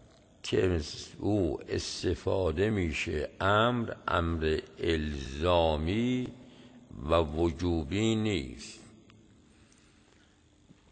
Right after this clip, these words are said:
بنابراین اون کثرت استعمالی موجب اجمال لفظ می‌شه که اگر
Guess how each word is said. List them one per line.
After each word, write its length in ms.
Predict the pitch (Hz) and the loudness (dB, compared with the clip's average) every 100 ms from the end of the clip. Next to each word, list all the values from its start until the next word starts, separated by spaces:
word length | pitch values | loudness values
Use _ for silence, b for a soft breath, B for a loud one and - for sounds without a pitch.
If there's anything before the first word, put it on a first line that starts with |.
| _ _ _ _ _ _ _ _ _ _ _ - - | _ _ _ _ _ _ _ _ _ _ _ -20 0
بنابراین 720 | 104 110 104 90 117 135 147 - - | 4 8 8 6 2 2 0 -4 -2
اون 240 | 147 156 - | -2 -2 -6
کثرت 680 | - 90 - - 90 82 95 | 0 0 0 2 4 4 0
استعمالی 1600 | 76 - - - - 92 82 80 90 107 131 131 113 87 73 65 - - - - - b b - _ _ _ _ 82 | 0 0 -2 -4 -4 0 0 2 2 4 4 2 0 0 -2 -6 -14 -20 -20 -20 -20 b b -20 _ _ _ _ -2
موجب 500 | 95 90 71 82 73 | 2 2 2 2 2
اجمال 1080 | 78 - - 87 82 82 85 85 80 78 80 | 2 0 -2 0 0 2 4 6 6 4 2
لفظ 680 | 73 80 82 76 - - | 2 4 6 4 0 -8
می‌شه 760 | 71 87 80 - 104 120 127 - - B B B B B - - - - | -6 -4 -4 -2 -2 -2 -4 -6 -14 B B B B B -20 -20 -20 -6
که 280 | - - | 0 4
اگر 500 | 95 98 123 131 127 | 4 6 4 4 0